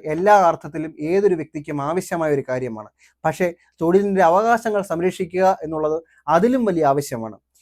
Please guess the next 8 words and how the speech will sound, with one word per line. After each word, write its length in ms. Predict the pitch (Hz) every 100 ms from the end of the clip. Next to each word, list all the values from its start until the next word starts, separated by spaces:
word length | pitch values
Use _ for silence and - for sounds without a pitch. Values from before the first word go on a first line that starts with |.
| _
എല്ലാ 260 | 143 170 196
പ്രിയപ്പെട്ടവർക്കും 840 | 190 165 196 196 180 175 170 196 - _
ഹൃദയം 360 | 147 160 202 190
നിറഞ്ഞ 240 | 160 170 180 _ _
ഒരു 140 | 160 180
തൊഴിൽ 300 | 180 170 196
ദിന 160 | 196 180
ആശംസ 420 | 175 - 196 185